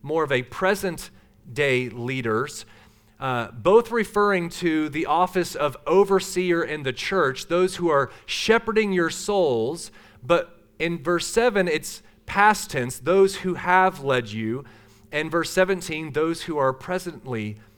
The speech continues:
leading you. And if you're still going, "Well, I'm not sure if the leadership that you're describing is, is what I see here in verse seven and seventeen," I want you to look at verse seventeen just for a moment.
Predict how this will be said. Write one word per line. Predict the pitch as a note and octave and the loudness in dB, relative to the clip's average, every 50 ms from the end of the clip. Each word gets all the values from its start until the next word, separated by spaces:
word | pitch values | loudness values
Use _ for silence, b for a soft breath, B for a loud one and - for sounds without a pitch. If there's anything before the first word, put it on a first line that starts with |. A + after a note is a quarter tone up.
| b b b | b b b
leading | - B2 C3+ C#3 B2+ B2+ B2 A#2+ A2 | -6 -4 -2 -2 -2 -2 -4 -4 -4
you. | G#2+ G2 D#2+ - - - - _ b b b b b b | -6 -6 -8 -12 -16 -20 -20 _ b b b b b b
And | D3+ D#3 | 0 0
if | F3 F3+ - | 0 2 2
you're | G3 F3+ | 0 0
still | F#3 - G#3+ G#3+ G3 | 2 4 4 4 6
going, | G3 G3+ F#3+ F#3 F3 | 4 4 4 2 2
"Well, | F3 F3 D#3 | 2 2 2
I'm | F3+ A3 B3 | 2 2 2
not | B3+ A#3 F#3+ | 0 0 0
sure | - - - G#3 G#3 F#3+ | -2 -6 -2 0 0 2
if | D3+ E3 E3 D#3+ - - b b b b b b | 2 2 0 0 -4 -14 b b b b b b
the | C3 D#3+ E3+ | 0 0 2
leadership | D3+ D3 F3 G#3 G3+ G#3+ G3+ - - G3+ F#3+ G3 | 2 2 0 2 2 2 0 2 0 0 0 0
that | F#3 C#3+ C#3 | -4 -6 -2
you're | D#3 E3+ F3 | -2 -2 -2
describing | D#3 D3+ C#3 - - - E3+ E3 F3 E3+ D#3+ D3+ C#3+ C#3 C#3 | -2 -4 -8 -8 -4 -2 0 2 2 2 0 0 -2 -4 -2
is, | C3 C#3+ C#3+ C3 - - b b b b b b - | -4 -4 -4 -6 -10 -16 b b b b b b -8
is | - D3+ C#3+ C#3+ | -8 -8 -8 -4
what | D#3 F3+ F3 D#3+ | 0 0 2 2
I | C3+ D3 D#3 E3+ F3 | 4 4 4 4 2
see | E3+ - - - G3+ G3+ F#3 | 0 -4 -8 -6 -4 -4 -4
here | C3 C#3+ C#3+ C#3 | -4 -4 -4 -2
in | C3 B2+ B2 | -2 -2 -2
verse | C3+ C3+ B2+ - | -4 -4 -4 -4
seven | - - D3+ D3 C3+ C#3+ C#3 C#3 | -4 -2 -2 -2 -2 -4 -8 -8
and | A2+ B2 B2+ B2+ | -8 -10 -10 -8
seventeen," | - - D3+ C3+ B2 A#2 A2+ - - F3+ E3 C3 A2 G#2 G2 A2 A2 B B B B B B B B B B B B | -6 -4 -4 -4 -4 -6 -10 -10 -8 -8 -6 -4 -4 -6 -6 -8 -10 B B B B B B B B B B B B
I | - D3+ | -2 2
want | E3+ G#3 A3 - - | 2 2 2 2 2
you | A3 | 2
to | G3 F3 | 2 4
look | E3+ G3+ A3+ A3+ | 6 4 4 6
at | A#3 G3 | 4 4
verse | E3+ F#3 E3 E3+ | 4 4 0 2
seventeen | - F#3 E3+ E3+ E3 D#3+ - F3+ E3 D#3+ | 2 2 2 2 -2 -4 -4 -4 -4 -2
just | F3+ F#3 F3+ - | -4 -4 -4 -2
for | F#3 E3+ | -2 -2
a | D3+ | 0
moment. | D3 D3 D3 C#3+ C#3 C3+ C#3+ D#3 - - | 0 -2 -2 -2 -4 -6 -6 -8 -12 -18